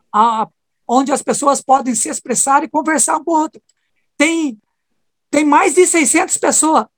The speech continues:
Agora, fale pra mim se tem uma conversa com alguém, não tem. O pessoal fica na expectativa, na expectativa, mas ninguém fala.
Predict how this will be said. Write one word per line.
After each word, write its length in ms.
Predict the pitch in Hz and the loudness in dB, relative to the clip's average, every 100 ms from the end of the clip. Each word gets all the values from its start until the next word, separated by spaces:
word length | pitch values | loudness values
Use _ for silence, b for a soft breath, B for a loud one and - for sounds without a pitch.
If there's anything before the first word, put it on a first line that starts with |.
| _ _ _ - | _ _ _ -8
Agora, 260 | 220 294 302 | 0 0 2
fale 220 | 311 370 | 0 0
pra 180 | 370 349 | -4 -2
mim 160 | 370 | 0
se 200 | 311 359 | 0 0
tem 200 | 349 381 | 0 0
uma 200 | 381 415 | 0 -2
conversa 540 | 392 311 294 339 330 262 | 0 0 0 0 -2 -4
com 100 | 311 | -2
alguém, 240 | 269 302 | 0 -2
não 140 | 349 - | -4 0
tem. 320 | 381 427 - _ _ - | 2 2 0 _ _ -12
O 80 | 233 | -2
pessoal 380 | 330 - 349 - | 0 2 2 2
fica 220 | 359 339 | 2 0
na 80 | 339 | -4
expectativa, 760 | - - 202 254 285 370 339 | -4 -4 -4 -2 2 2 2
na 60 | 349 | -6
expectativa, 500 | - 285 302 311 330 | -8 -4 -2 -2 -4
mas 140 | 370 | -2
ninguém 260 | 370 370 415 | 2 2 2
fala. 380 | 381 381 494 233 | 2 2 2 -2